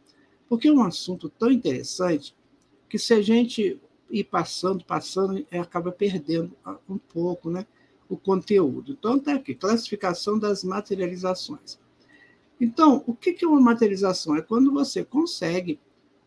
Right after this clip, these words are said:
pegar, por exemplo, uma, uma, uma estrutura espiritual,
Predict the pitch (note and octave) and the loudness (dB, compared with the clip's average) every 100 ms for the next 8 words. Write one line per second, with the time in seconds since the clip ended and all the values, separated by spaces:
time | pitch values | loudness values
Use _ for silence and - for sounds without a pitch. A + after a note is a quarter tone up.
0 | _ A3 F#3 E3+ F#3 - E3+ D3+ D#3 E3 | _ 2 4 4 4 4 0 0 0 0
1 | E3+ E3 E3 D#3 - E3+ D#3 C#3+ D3 E3+ | 0 0 2 2 0 0 0 0 -2 -2
2 | E3+ F3 - - - F3+ F3 G3+ B3 - | -2 -2 -4 -8 -2 0 2 2 0 -2
3 | F3+ F3 E3 D3+ F#3+ F#3+ | -4 -4 -2 0 0 -4